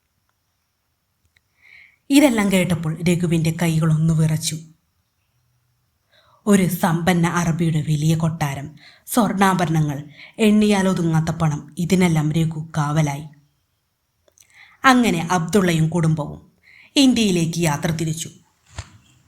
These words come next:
അറബി വീ-,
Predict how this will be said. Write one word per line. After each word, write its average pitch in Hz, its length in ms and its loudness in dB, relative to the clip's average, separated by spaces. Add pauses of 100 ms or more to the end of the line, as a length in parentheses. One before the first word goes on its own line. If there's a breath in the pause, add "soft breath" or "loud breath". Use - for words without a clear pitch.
(2250)
അറബി 196 320 2
വീ-, 185 240 -4